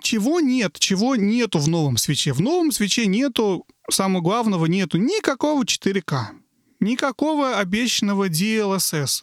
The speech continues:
вот этого, да, апскейлинг до четыре К красивого в доке. Никакого нового процессора, никакой новой оперативной памяти. Он, согласно заверениям Nintendo, ещё вначале было не очень понятно, но потом уже вышли официальные разъяснения,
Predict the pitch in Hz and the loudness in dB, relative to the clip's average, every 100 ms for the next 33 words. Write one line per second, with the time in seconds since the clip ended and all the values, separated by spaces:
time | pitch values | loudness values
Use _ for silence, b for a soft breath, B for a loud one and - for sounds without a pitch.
0 | - 151 - 156 160 180 381 254 - - | -6 -8 -6 -6 -4 -4 -4 -6 -6 -6
1 | 175 147 139 131 135 131 - 147 135 143 | -4 -2 -2 -2 -4 -4 -6 -6 -4 -4
2 | - 139 - 147 123 120 - B B 139 | -4 -4 -4 -4 -6 -6 -10 B B -8
3 | 131 127 - 123 - B B B B 226 | -6 -6 -6 -10 -10 B B B B -4
4 | 269 254 339 302 247 254 233 214 202 - | -2 -2 0 0 0 0 0 0 -2 -2
5 | 151 - 127 131 160 214 - 302 247 254 | -2 -2 -2 -2 -2 -4 -2 -2 0 0
6 | 226 202 208 196 226 180 170 160 143 131 | -2 -2 -2 -2 -2 -2 -2 -2 -2 -2
7 | - 165 - B B B B _ - 214 | -4 -6 -6 B B B B _ -4 0
8 | 240 202 190 180 170 196 180 175 147 160 | 0 -2 -2 -2 -2 -2 -2 -2 -2 -2
9 | 175 156 135 131 135 160 - 302 359 180 | 0 0 0 0 0 -2 -2 -2 0 -2
10 | - 175 185 185 151 151 156 147 - 151 | -2 -2 -2 -2 -2 -2 -2 -4 -4 -2
11 | 151 143 139 - 156 165 143 127 131 139 | -2 -2 -4 -4 -4 -4 -2 -2 -2 -4
12 | - 131 - 147 135 147 165 - 262 247 | -4 -6 -4 -4 -4 -4 -6 -4 -2 -2
13 | 165 | -2